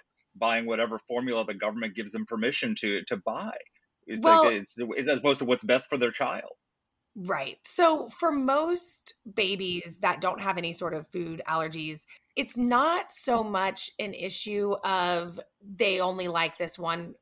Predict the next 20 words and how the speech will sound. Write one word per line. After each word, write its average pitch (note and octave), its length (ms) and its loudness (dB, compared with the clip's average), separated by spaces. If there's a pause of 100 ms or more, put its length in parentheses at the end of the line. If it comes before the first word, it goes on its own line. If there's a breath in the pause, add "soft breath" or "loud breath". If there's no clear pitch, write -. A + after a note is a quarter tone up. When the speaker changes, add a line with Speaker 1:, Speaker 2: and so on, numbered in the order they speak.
(120)
Speaker 2:
formula E3 760 0
from F#3 140 0
the E3+ 80 -2
time E3+ 220 -4
they're D#3 100 -4
born. E3+ 580 -2 (380 soft breath)
It's A#3 160 -4
really A#3 680 -2 (320)
whatever A3+ 420 6
they've F#3 180 4
had. - 520 -4 (180)
So A3 640 2 (280)
if A3 120 -4
you A3+ 80 -4
start C#4 260 6
a D4+ 60 2
baby G3 300 2
off D#3+ 420 2
on F3 200 -2
formula F3 480 0